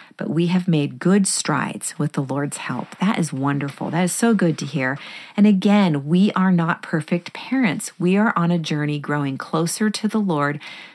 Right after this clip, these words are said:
just like anyone else. So we have to be careful that as we grow into more and more obedience to the Lord, we don't allow condemnation to take root because we feel guilty about the past.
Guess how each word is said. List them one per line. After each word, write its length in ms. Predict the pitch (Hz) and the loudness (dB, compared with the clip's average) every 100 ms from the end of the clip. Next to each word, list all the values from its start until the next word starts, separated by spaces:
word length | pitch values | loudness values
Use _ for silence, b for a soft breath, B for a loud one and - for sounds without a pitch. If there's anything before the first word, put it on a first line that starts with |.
| B - | B -6
just 340 | - 165 - | 0 0 2
like 240 | 202 196 - | 0 0 0
anyone 360 | 175 160 156 | 0 2 0
else. 380 | 143 113 - - _ B B | -2 -6 -10 -14 _ B B
So 220 | B - | B 2
we 120 | 190 202 | 4 4
have 260 | 208 214 | 2 0
to 80 | 208 | 0
be 100 | 185 | 0
careful 720 | 180 - 190 190 202 - 151 | -2 -4 0 2 2 0 -4
that 160 | 143 156 | -2 -2
as 260 | - 160 | 0 -2
we 140 | 156 160 | -2 -2
grow 380 | 139 156 160 170 | 0 0 2 2
into 400 | 165 156 175 147 | 2 0 0 0
more 400 | 143 143 151 170 | 0 0 0 0
and 160 | 147 | -2
more 260 | 143 143 147 | -2 -2 -2
obedience 640 | 131 120 233 330 156 - | -4 0 0 2 0 -2
to 140 | - 143 | -8 -6
the 120 | 131 | -6
Lord, 300 | 131 135 147 B B B | -4 -6 -6 B B B
we 400 | 165 170 226 285 | 0 4 6 4
don't 320 | 269 208 214 | 4 4 4
allow 680 | - 190 175 190 185 139 139 | 2 2 4 4 2 2 -2
condemnation 1300 | 156 - - 175 185 175 160 160 240 302 - 139 147 147 | -4 -4 0 2 4 4 2 2 2 2 0 -2 -2 -2
to 120 | 175 | -4
take 380 | - 170 165 156 | -2 0 0 -4
root 500 | 120 151 196 151 - | -2 2 4 2 -2
because 340 | 156 - 151 | -4 -2 -2
we 140 | 139 | -2
feel 240 | 143 - 135 | -2 -2 -4
guilty 640 | 127 180 208 220 233 233 - | -2 0 2 2 2 2 2
about 480 | 180 160 156 151 - | 0 2 0 -2 -2
the 100 | 147 | -4
past. 720 | - 147 135 - - - | -2 -4 -4 -6 -8 -10